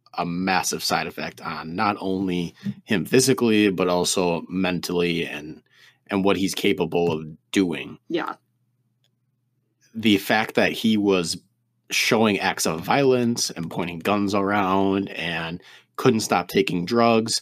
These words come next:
Speaker 1: I think a lot of that dealt with the fact that Joe was basically keeping him as a hostage and didn't let him go anywhere.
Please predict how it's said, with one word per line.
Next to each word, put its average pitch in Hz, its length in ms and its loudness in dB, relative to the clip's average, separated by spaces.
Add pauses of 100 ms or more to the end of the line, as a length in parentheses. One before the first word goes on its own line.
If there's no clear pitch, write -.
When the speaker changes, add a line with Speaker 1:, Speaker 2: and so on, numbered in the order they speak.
(760)
Speaker 1:
I 104 140 -2
think 135 180 4
a 117 60 0
lot 107 240 4
of 95 60 2
that 101 220 2
dealt 90 380 2
with 104 160 -2
the 101 60 -14
fact 90 520 -2 (440)
that 80 600 -2 (720)
Joe 98 420 4
was 90 220 4
basically 85 420 0
keeping 82 340 -4
him 82 180 -6
as 78 400 -6
a - 60 -6
hostage - 560 -2
and - 160 -12
didn't 90 240 -4
let 87 100 -4
him 95 160 -2
go 104 240 2
anywhere. 82 480 -6